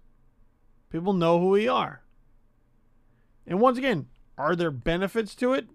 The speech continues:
Pfft, no. I mean, some lady bought my wife a glass of champagne. We already had the drink package, so, like, it's not like they're really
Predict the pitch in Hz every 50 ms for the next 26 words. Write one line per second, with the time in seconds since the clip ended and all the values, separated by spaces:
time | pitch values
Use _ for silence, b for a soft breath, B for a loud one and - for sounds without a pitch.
0 | _ _ _ - - - - - - - - _ _ _ _ _ 240 175 123 120
1 | 123 123 123 120 123 123 127 143 165 208 202 180 - _ _ _ _ _ _ _
2 | _ _ _ _ _ _ _ _ _ _ _ _ _ _ _ _ _ _ _ _
3 | _ - 175 185 185 160 - 214 202 196 196 196 196 190 156 123 131 160 165 175
4 | 175 170 165 156 147 156 170 185 175 170 147 131 143 156 160 165 165 147 160 143
5 | - - 165 151 147 139 123 143 147 165 185 190 180 185 202 196 185 - _ _
6 | _ _ _ _ _ _ _ _ _ _ _ _ _ _ _ _ _ _ _ _
7 | _ _ - 156 180 190 185 160 156 170 180 170 139 127 120 127 151 180 196 180
8 | - 147 127 131 135 127 135 143 165 170 - - 160 151 156 151 143 139 131 -
9 | 127 - 151 147 147 147 151 135 139 135 147 160 147 120